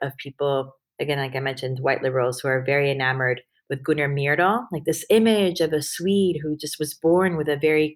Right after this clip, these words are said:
clear sense of, uh, equality. And as if equality isn't a difficult topic or a definition to think through, right? Or that it's com-, you know, already a tension that you have a white author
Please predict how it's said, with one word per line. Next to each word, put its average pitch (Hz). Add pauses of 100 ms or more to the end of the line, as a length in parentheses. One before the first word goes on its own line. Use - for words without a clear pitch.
clear 156
sense 147
of, 139
uh, 131 (280)
equality. 147 (240)
And 151
as 156
if 160
equality 170
isn't 160
a 147
difficult 147
topic 143 (100)
or 143
a 131
definition 135 (120)
to 131
think 190
through, - (260)
right? 147 (280)
Or 156
that 156
it's 151
com-, 180
you 156
know, 147 (100)
already 151
a -
tension 196
that 135
you 101
have 143
a 139
white 139 (160)
author 139